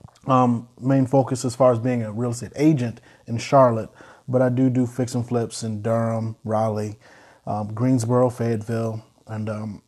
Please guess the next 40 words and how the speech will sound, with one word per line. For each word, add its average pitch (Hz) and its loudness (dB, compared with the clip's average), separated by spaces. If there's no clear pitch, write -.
throughout 113 -2
South 110 -4
Carolina 104 -6
as 101 -10
well. 98 -8
Um, 135 6
this 170 6
podcast 175 6
is, 151 0
well, 131 4
audio 143 6
blog 143 6
is 139 -4
designed 143 2
for 143 0
people 151 0
who 131 -2
are 127 2
busy 139 0
with 127 -2
their 127 -2
everyday 135 0
lives 135 0
but 131 4
are 120 0
interested 151 4
in 151 2
real 165 6
estate, 185 2
um, 135 2
whether 143 6
they're 135 4
buying 139 2
or 123 -4
selling 139 2
their 123 -4
first 139 0
or 127 0
fiftieth 131 -2
home. 151 2